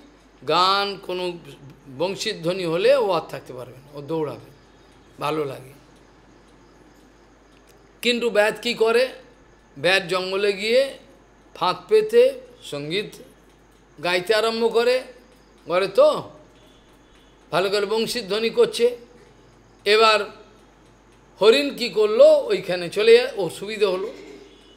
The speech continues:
ওকে আর দৌড়াতে হলো না। গ্রাম্য সঙ্গীত শুনে, গ্রাম্য সঙ্গীত শুনে হরিণ কাছে এলো, আমাকে তো দৌড়াতে হচ্ছে না,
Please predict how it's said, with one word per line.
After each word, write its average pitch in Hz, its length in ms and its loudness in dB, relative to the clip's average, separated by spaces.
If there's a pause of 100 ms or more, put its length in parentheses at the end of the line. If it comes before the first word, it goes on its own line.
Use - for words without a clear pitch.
(100)
ওকে 190 180 -2
আর 214 80 2
দৌড়াতে 247 380 4
হলো 220 260 2
না। 185 80 -10 (880)
গ্রাম্য 202 460 0
সঙ্গীত 214 400 -4
শুনে, 220 520 -4 (1400)
গ্রাম্য 190 340 -2
সঙ্গীত 208 280 -6
শুনে 185 160 2
হরিণ 226 260 2
কাছে 247 280 0
এলো, 233 320 2
আমাকে 190 260 -4
তো 226 140 2
দৌড়াতে 254 360 4
হচ্ছে 190 240 -2
না, 165 80 -12